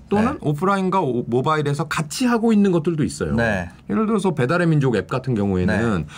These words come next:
Speaker 1: 그 전단지를 핸드폰 안으로 집어넣은 거잖아요.
Speaker 2: 아, 네.
Speaker 1: 근데 그런 것들이 여전히 많이 남아있어요.
Speaker 2: 네.
Speaker 1: 저희가 투자한 업종 중에서 그 니치
Speaker 2: 아.
Speaker 1: 마켓에서도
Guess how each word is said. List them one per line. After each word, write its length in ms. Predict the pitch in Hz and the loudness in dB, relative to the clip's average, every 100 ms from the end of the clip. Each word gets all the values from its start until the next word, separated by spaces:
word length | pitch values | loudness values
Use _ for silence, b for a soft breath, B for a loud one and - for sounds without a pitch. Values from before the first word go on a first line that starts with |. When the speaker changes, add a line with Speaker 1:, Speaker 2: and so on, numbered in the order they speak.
| B - | B -4
Speaker 1:
그 100 | 202 | -2
전단지를 800 | 139 143 180 190 175 147 165 190 | 0 2 2 0 0 0 0 2
핸드폰 300 | 208 185 170 | 0 0 0
안으로 160 | 123 117 | 0 0
집어넣은 340 | - - 113 | 0 0 2
거잖아요. 320 | 147 143 80 | 0 0 -2
Speaker 2:
아, 340 | 107 98 90 82 | -4 -8 -10 -10
네. 360 | 92 101 92 87 | -6 -4 -4 -4
Speaker 1:
근데 180 | 208 220 | -2 -2
그런 340 | 220 247 190 | 0 0 0
것들이 540 | 170 151 - 170 185 170 | 0 -4 -2 -2 0 0
여전히 380 | 120 123 180 156 | 0 0 0 0
많이 240 | 98 107 | 0 -2
남아있어요. 540 | 85 107 107 - 69 67 | -2 -2 -4 -8 -10 -6
Speaker 2:
네. 300 | 95 92 80 | -6 -6 -6
Speaker 1:
저희가 280 | 117 131 127 | -4 -2 -2
투자한 360 | 147 147 143 | -2 -2 -2
업종 360 | 107 82 127 120 | -2 -4 -2 -4
중에서 420 | - 101 92 135 | -2 -2 -2 -4
그 440 | 139 123 120 110 87 | 0 0 2 0 -2
니치 220 | 104 98 | -2 -2
Speaker 2:
아. 40 | 127 | -2
Speaker 1:
마켓에서도 720 | 95 120 107 101 95 160 | -2 -4 -4 -6 -4 -4